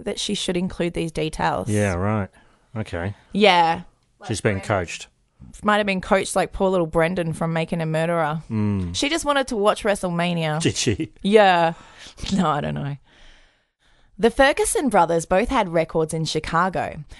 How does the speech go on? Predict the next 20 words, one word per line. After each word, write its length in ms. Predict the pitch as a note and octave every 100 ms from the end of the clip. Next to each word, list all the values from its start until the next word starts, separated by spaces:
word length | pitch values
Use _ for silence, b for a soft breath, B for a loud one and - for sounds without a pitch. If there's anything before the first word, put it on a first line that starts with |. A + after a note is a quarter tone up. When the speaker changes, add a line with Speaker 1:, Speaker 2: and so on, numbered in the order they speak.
| B
Speaker 1:
Tommy 300 | - A#3+ C#4+
had 160 | D#4+ B3
a 80 | F3+
long 420 | F3+ F3+ G3 A3
juvenile 480 | F#3+ F3+ F3 E3 D#3
rap 240 | D#3 G3
sheet, 460 | - - A#2 - - B B
and 220 | G3 G#3
Paul 240 | - C4 D4
had 100 | A3
done 200 | G3 F3+
time 300 | - D#3+ E3
for 100 | E3+
taking 400 | - E3 F3+ E3
a 80 | D#3+
rented 320 | D#3 D#3+ D3+
car 320 | - D3+ D3+
across 320 | D#3 - D3+
state 420 | - - D3+ C3+
lines. 760 | - F#3+ B3+ D3+ - F3+ - -